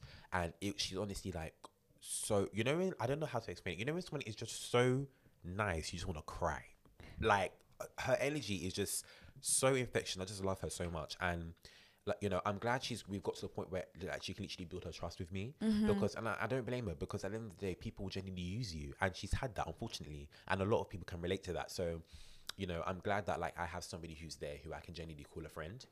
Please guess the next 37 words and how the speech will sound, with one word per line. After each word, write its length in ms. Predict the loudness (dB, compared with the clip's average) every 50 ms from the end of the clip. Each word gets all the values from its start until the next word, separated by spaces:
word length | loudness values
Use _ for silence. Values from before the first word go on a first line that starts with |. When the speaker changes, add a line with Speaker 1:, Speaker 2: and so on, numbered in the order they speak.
| _ -20 -14 -10
Speaker 1:
you 80 | -8 -8
know. 220 | -6 -6 -8 -8 -12 -14 -20 -20 -16
So 420 | -12 -6 -4 -2 0 0 0 -2 -2 -4
yeah, 240 | -6 -4 -4 -4 -4 -6 -8 -12 -16 _ _ _ -20 -14
yeah. 140 | -12 -10 -10 -10 -12 -14 -18 -20 -20 -20 -20 -20 -20 -20 -20 -20 -18
Speaker 2:
Oh 60 | -18 -14 -8 -6
my 200 | -4 -4 -4 -6 -4
God. 140 | -2 0 2
Speaker 1:
Yeah. 80 | 2
Mm-hmm. 1000 | 2 0 0 -4 -6 -6 -10 -14 -20 -20 -18 -18 -18 -16 -10 -6 -4 -4 0 4 6
Speaker 2:
And 140 | 6 8 8
I'm 60 | 8
not 80 | 6
even 140 | 6 6 4
gonna 220 | 2 4 4 4 4
lie, 220 | 4 6 6 6
like, 200 | 6 4 4 4
I've 160 | 4 4 4 6
Speaker 1:
Mm. 40 |
Speaker 2:
heard 220 | 8 10 10 10 10
stories. 800 | 8 4 2 2 4 4 4 4 4 2 2 0 0 -2 -2 2 4
Speaker 1:
Oh, 80 | 6 6
yeah. 100 | 8 8
Speaker 2:
That 140 | 8 10
L 100 | 10 10
A 120 | 8 8 6
place, 440 | 6 6 6 6 6 6 4 2 2
yeah, 360 | 4 4 4 2 0 -2 -4 -8 -14 -12 -4 2
as 160 | 4 4 6
fun 160 | 6 6 6
as 100 | 6 6
it 120 | 6 4 4
looks, 380 | 6 4 4 4 2 0 -4 -4
it's 100 | -4 -4
looking 220 | -4 -2 0 0 2
a 40 |
bit 400 | 4 6 6 6 4 4 0 -6